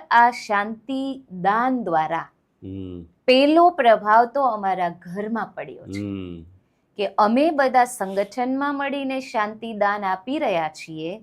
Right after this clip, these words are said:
Speaker 1: તો અમારા ઘરના બધા જ મનુષ્ય
Speaker 2: મનુ-
Speaker 1: જેટલા બી
Speaker 2: હમ.
Speaker 1: વ્યક્તિ રહે છે,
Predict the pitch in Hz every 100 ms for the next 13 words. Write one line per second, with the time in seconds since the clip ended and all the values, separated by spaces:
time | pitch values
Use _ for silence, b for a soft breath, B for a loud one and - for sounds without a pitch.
0 | _ _ _ _ 185 - - 190 220 247
1 | 262 233 180 180 180 196 175 170 165 185
2 | 196 214 247 233 277 285 _ _ _ _
3 | _ _ _ _ _ _ _ 180 185 208
4 | 311 - 311 262 185 208 202 220 240 330
5 | 330 320 - 311 277 214 180 - 170 156